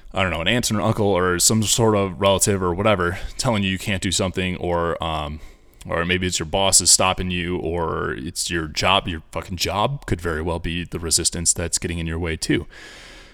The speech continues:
right? If you have all these things you wanna do and you've got all this money and you're doing everything right and, like, you don't need the, the job, right?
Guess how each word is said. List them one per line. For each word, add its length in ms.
right? 180
If 120
you 80
have 80
all 120
these 160
things 200
you 80
wanna 140
do 300
and 100
you've 80
got 180
all 100
this 120
money 360
and 140
you're 320
doing 260
everything 300
right 200
and, 100
like, 200
you 60
don't 260
need 480
the, 200
the 80
job, 460
right? 280